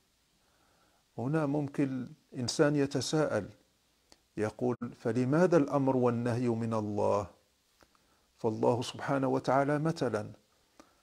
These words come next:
طلب منا أن نؤدي الزكاة، وطلب منا الحج، وهذه أمور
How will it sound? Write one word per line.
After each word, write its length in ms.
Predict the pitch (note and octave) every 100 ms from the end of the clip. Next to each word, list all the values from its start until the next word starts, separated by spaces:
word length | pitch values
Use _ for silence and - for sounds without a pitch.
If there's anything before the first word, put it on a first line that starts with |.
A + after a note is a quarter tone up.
| _ _ _ -
طلب 300 | A#2 B2 A#2+
منا 520 | B2+ C#3 C3+ C#3 D3+
أن 120 | B2+
نؤدي 440 | B2 D3 A#2 B2+ B2+
الزكاة، 680 | A2+ A2 C3+ - C3 G#2 - - - _ _ _ _ - _ _
وطلب 440 | G#2+ - A2+ A2+
منا 360 | A#2+ B2+ B2+ B2+
الحج، 540 | A2+ - C3 G#2 G2 - _ _ _ _ _ _ _ _
وهذه 600 | - G2+ C3 A#2+ A2+ A#2+ -
أمور 480 | B2 B2 C3+ C#3+